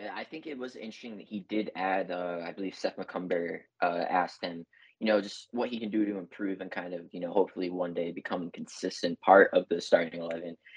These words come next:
He ca-, or part of the squad, and he mentioned kind of just building up that stamina. And I think obviously not just for him, but for a lot of players, you know, stamina was an issue. You had the midweek match. Then once again, you're shorthanded.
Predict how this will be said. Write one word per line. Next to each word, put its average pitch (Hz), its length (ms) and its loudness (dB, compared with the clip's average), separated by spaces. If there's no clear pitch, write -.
He - 80 6
ca-, - 180 6
or 95 340 2
part 92 140 -10
of 85 80 -18
the 82 80 -20
squad, 92 300 -10
and 95 140 -12
he 131 120 -8
mentioned 117 380 -10
kind 95 140 -6
of 87 80 -10
just - 160 -18
building 90 300 0
up 90 140 -6
that 90 220 -6
stamina. - 560 -4
And 82 100 -10
I 185 80 -6
think - 240 -6
obviously 123 400 8
not 95 240 0
just - 220 -2
for 95 80 2
him, 90 420 0
but 87 260 -2
for 87 260 0
a 80 120 -6
lot 95 300 8
of 92 100 -4
players, 85 540 -8
you 101 60 -8
know, 95 80 0
stamina 107 480 0
was 92 180 -4
an 87 60 -10
issue. 90 240 -10
You 87 200 -8
had 90 220 -6
the 85 80 -8
midweek 87 480 -4
match. 85 400 -8
Then 92 160 0
once 95 220 -2
again, 90 280 -2
you're 87 120 -8
shorthanded. 90 840 2